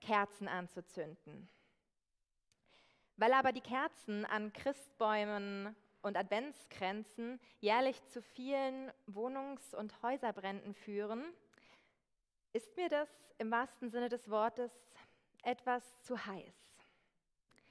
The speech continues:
Als Angehörige der Feuerwehr gehe ich deswegen lieber auf Nummer sicher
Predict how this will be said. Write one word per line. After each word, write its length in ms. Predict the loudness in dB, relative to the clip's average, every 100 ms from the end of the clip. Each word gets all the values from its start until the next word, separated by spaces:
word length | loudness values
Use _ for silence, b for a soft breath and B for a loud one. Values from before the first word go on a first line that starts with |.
| b b b b b _
Als 200 | 4 4 2 -6 -2
Angehörige 600 | 0 2 2 2 4 4
der 120 | 4
Feuerwehr 720 | 4 6 6 6 4 4 0 -2
gehe 140 | 0
ich 120 | 2 4
deswegen 440 | 2 4 4 4
lieber 400 | 0 6 6 6
auf 200 | 4 0
Nummer 280 | 2 4 4
sicher 500 | 2 2 2 2